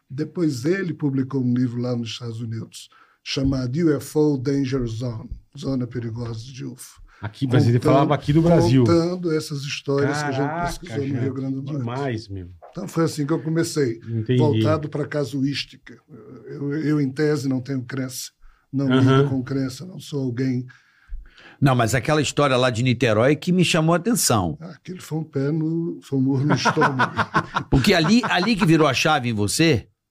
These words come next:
Speaker 1: Começou a virar a chave ali.
Speaker 3: Olha essa história, Bola. Essa história é sinistra. Assim, dele numa loja, né?
Speaker 1: É, eu mora-, eu morava e moro em Natal, mas na época, uma irmã do meu pai morava na Praia de Caraí, em Niterói.
Speaker 3: Sim.
Speaker 2: Uhum.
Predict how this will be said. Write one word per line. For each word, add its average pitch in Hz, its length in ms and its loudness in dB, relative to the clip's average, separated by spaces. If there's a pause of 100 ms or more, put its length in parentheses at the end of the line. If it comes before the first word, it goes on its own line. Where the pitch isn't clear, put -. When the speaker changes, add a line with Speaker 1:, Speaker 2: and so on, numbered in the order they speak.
Speaker 1:
Começou 143 520 -2
a - 20 2
virar 131 260 -2
a 123 40 -8
chave 123 380 -10
ali. - 120 -12
Speaker 3:
Olha 180 160 4
essa 180 160 2
história, 95 400 2
Bola. 87 320 -6 (260)
Essa 104 160 -4
história 160 360 2
é 160 40 6
sinistra. 120 680 2
Assim, 120 460 4 (440)
dele 131 260 4
numa 139 220 6
loja, 131 380 4
né? 135 240 2 (540)
Speaker 1:
É, 220 420 -2 (320)
eu 143 120 0
mora-, 139 400 0
eu 147 100 2
morava 139 560 0
e 135 40 0
moro 139 380 2
em 127 60 -4
Natal, 139 520 -8
mas 185 260 -8
na 123 400 -6
época, 135 480 -6
uma 123 120 -4
irmã 127 280 0
do 127 100 -2
meu 127 160 -2
pai 123 300 -8
morava 135 520 -4
na 135 140 -4
Praia 127 340 -8
de 131 80 -16
Caraí, 135 460 -8
em 127 80 -6
Niterói. 123 420 -10 (120)
Speaker 3:
Sim. 120 320 0
Speaker 2:
Uhum. 139 80 -4